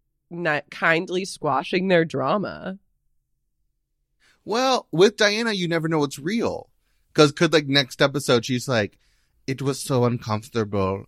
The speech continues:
Speaker 2: I had to say so-, anything to get her to stop." Like, you know?
Speaker 1: And I was fake.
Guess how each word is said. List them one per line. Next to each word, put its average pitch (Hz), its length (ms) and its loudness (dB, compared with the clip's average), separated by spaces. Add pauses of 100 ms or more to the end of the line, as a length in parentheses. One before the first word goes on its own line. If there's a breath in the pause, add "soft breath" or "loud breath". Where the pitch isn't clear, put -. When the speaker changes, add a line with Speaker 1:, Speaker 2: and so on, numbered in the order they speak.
Speaker 2:
I 113 100 0
had 117 260 -2
to 104 360 -4
say 120 260 -4
so-, 113 240 -8
anything 113 580 -2
to 98 100 -14
get 98 160 -6
her 98 160 -2
to - 20 -12
stop." 90 580 -6
Like, 101 360 -6
you 110 120 -12
know? 113 320 -8
Speaker 1:
And 160 100 -12
I 147 120 -6
was 147 160 -12
fake. 156 460 -6